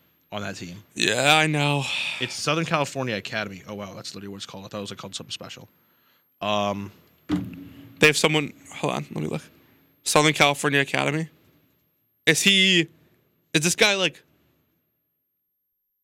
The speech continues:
Speaker 2: is he a twenty twenty-two kid?
Speaker 1: I
Speaker 2: Oh,
Speaker 1: think so.
Speaker 2: Jackson Kohler.
Speaker 1: Yeah,
Speaker 2: He's going to
Speaker 1: yeah,
Speaker 2: Michi-,
Speaker 1: yeah.
Speaker 2: he's going to Michigan State. And they have Jalen Reed, who's going to Florida.
Speaker 1: Yeah.
Speaker 2: Oh, this could be a good game.
Speaker 1: This could be a great game,
Speaker 2: This could be a good game.
Speaker 1: Yeah,
Speaker 2: Oh, they,
Speaker 1: great game, great game.
Speaker 2: they have Jalen Thompson, too, who's going to Stanford.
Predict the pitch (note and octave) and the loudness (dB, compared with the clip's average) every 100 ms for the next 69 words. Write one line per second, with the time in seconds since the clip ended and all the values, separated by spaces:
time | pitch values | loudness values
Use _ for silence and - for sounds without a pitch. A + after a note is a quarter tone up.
0 | _ D3+ F3 D#3+ D#3 D3 D#3 C3+ - C3+ | _ 2 2 2 -2 -2 -2 -4 -4 -4
1 | G3+ - _ _ _ _ _ _ _ - | -6 -8 _ _ _ _ _ _ _ 2
2 | E3 E3 D3 - B2 - G3 F#3+ G3 - | 4 4 -4 -8 -8 0 0 0 -4 -2
3 | F3 C3 C3 _ _ _ - D3 B2+ E3+ | -2 -2 -6 _ _ _ -2 2 4 4
4 | D#3+ - D#3 D3+ D3 D#3+ C#3+ C3 C3 C3 | 2 2 0 2 2 2 0 -6 -8 -10
5 | B2+ _ _ _ - F3 F#3 F3 D3+ C3 | -12 _ _ _ 0 0 2 0 -2 0
6 | D#3 D3 C#3 C#3 C3 B2 C3+ B2+ C#3 C#3 | 0 0 -2 -4 -4 -6 -8 -4 -4 -4
7 | C#3 C3+ - _ _ _ - A4+ F4+ - | -4 -6 -6 _ _ _ 2 4 4 4
8 | F#4+ D#4+ A#3 A#3 G3+ G3+ E3 C#3 A#2+ G2 | 4 4 2 2 2 0 0 0 -2 -6
9 | E2+ D#2+ F#4+ F4 E4+ C4 G#3 _ _ _ | -10 -2 -2 0 -2 -2 -6 _ _ _
10 | - B4 A4+ G#4 G4+ A4 F#4 F4+ F4 E4+ | -2 0 2 4 4 4 2 0 0 2
11 | D4 G#3+ G#3 A3+ G#3+ - - C3+ B2+ C#3+ | 2 2 0 0 -2 -6 -6 -8 -6 -4
12 | G#3 E3 C#3+ - D#3 C3 | -4 -4 -4 -4 -8 -10